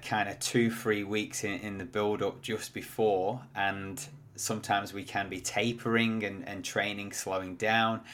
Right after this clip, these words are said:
Have we done enough? Um, and we're, we're reflecting a little bit on, am I really gonna, uh, going to achieve that goal? So it's, uh, important to self-reflect, I think, o-,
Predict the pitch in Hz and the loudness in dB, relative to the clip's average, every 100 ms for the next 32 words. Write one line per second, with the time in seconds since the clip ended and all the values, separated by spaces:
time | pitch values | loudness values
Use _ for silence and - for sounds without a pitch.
0 | - - - 104 101 107 107 95 95 92 | -18 -8 2 2 2 -4 -2 -4 -4 0
1 | 107 117 117 - - - - - - 101 | 4 4 2 -4 -8 -16 -20 -20 2 4
2 | 98 98 95 95 95 - _ 98 98 98 | 6 4 2 -2 -6 -14 _ 2 2 0
3 | 90 - - - - 101 107 107 107 98 | -10 -14 -20 -20 -12 4 6 6 4 0
4 | - - 107 110 - - 117 107 101 95 | -2 -4 2 2 2 0 0 2 0 -2
5 | 90 98 - 104 98 - - - 101 107 | -2 -4 -2 -4 -4 -6 -10 -4 0 4
6 | 104 98 107 101 95 101 98 92 - 101 | 4 4 2 0 -2 -2 -2 -4 -4 -4
7 | - 104 104 104 101 92 - 92 92 87 | -2 -2 -2 -2 -2 -2 -4 -4 -4 -6
8 | - 107 104 98 101 - 107 104 - - | -4 0 2 2 0 6 6 6 2 -16
9 | - - 117 117 - 123 117 113 127 131 | -8 0 2 4 4 6 6 6 6 2
10 | - 151 170 196 - 175 - 117 110 - | 6 8 8 4 0 4 6 8 6 4
11 | 101 - 110 104 - - 110 104 - 113 | -4 -2 4 4 4 0 0 0 -2 -2
12 | - - | 0 -2